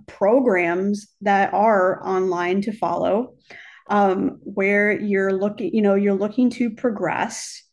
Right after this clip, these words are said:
in some form or fashion, whether that's weights, i-, in the amount of weight you're using, in the t-, in the volume you're doing, number of sets, in some form or fashion, and that you can actually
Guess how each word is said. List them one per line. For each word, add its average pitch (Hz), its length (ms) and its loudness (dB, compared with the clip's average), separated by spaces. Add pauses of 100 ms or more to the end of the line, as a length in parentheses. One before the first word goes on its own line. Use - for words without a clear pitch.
(280)
in 208 140 2
some 202 260 0
form 220 240 -2
or 226 80 -2
fashion, 202 640 -2
whether 196 240 0
that's 202 320 -4
weights, 269 680 -2 (400)
i-, 240 60 -2
in 214 260 -2
the 190 80 2
amount 233 280 2
of 285 160 2
weight 294 140 2
you're 277 120 4
using, 262 680 4
in 196 160 0
the 190 80 0
t-, 190 160 -8
in 208 120 -2
the 185 120 2
volume 247 420 2
you're 240 100 -2
doing, 233 600 0
number 190 340 -2
of - 140 -8
sets, - 640 -2 (380)
in 214 180 0
some 220 240 -2
form 220 200 -2
or 202 120 0
fashion, 202 540 0
and 226 160 4
that 233 140 2
you 240 180 4
can 294 160 0
actually 202 800 -2